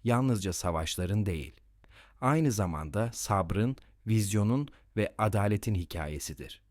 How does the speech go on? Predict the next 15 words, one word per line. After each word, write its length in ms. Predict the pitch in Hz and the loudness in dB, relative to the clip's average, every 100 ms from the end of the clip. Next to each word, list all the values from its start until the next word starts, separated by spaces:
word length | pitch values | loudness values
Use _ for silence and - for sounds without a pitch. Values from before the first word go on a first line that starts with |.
| _ _ _ - | _ _ _ 0
Umarım 420 | 151 127 101 92 | 2 4 2 2
bu 100 | 95 | 2
anlatım 600 | 92 92 90 - 131 139 - _ | 0 -2 -6 -4 -6 -6 -14 _
size 640 | - - 117 98 101 90 85 _ _ | -10 -2 -2 0 0 -2 -6 _ _
hem 340 | - 135 156 | 0 0 2
bilgi 400 | 139 139 131 135 | 0 0 2 2
vermiş 600 | 120 95 87 90 120 - - _ _ | 2 0 0 -2 -2 -4 -8 _ _
hem 300 | - 127 156 | -2 0 2
de 80 | 143 | 0
huzurlu 680 | 95 - 98 107 104 113 131 | 4 4 4 4 4 2 2
bir 200 | 131 120 | 2 2
uykuya 640 | 110 101 - 107 98 107 104 | 2 0 0 0 2 0 2
dalmanıza 640 | 104 120 120 113 104 120 | 2 2 2 2 2 2
yardımcı 680 | 120 107 95 85 98 90 95 | 2 2 0 0 -2 0 -2
olmuştur. 720 | 78 76 78 - - 71 - | -2 -6 -8 -10 -10 -12 -14